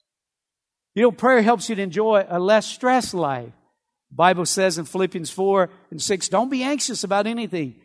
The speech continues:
but in everything, by prayer and petition with thanksgiving, present your requests to God.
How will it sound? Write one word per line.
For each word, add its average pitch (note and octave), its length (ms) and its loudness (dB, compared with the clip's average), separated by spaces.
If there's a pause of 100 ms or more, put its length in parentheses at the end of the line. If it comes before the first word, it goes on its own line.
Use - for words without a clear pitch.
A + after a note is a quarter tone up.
(240)
but A#3 100 0
in C4 80 -2
everything, C4 380 2
by G#3 120 4
prayer C#4+ 220 0
and D4+ 100 0
petition C4+ 440 -2
with A#3 140 -2
thanksgiving, C4+ 540 0 (300)
present G#3+ 420 -2
your B3+ 80 -2
requests A3+ 540 -2
to G#3 100 -4
God. A3 480 2